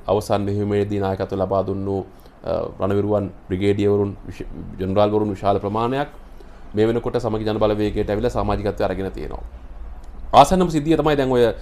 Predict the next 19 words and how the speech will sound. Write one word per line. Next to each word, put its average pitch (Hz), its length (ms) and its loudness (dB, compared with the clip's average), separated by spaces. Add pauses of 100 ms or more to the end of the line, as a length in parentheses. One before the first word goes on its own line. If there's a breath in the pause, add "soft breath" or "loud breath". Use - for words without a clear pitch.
(200 loud breath)
මා 117 100 2
සඳහන් 123 260 2
කරපු 131 280 0
දයා 117 220 8
රත්නායක 135 240 0
මහත්මයා, 131 460 0 (360)
අ, 104 60 0 (200)
ආවට 120 300 2
පස්සේ 127 300 2
ඔහුට 120 140 -2
ලබා 120 300 4
දෙනවා 127 220 2
තනතුරක්. 117 440 -2 (840 loud breath)
අ, 87 380 0 (500)
ආරක්ෂාව 139 600 6
සම්බන්ධ 127 420 0
ප්‍රතිපත්ති 131 480 -2
සම්පාදනය 120 480 0
කිරීමේ 113 440 -2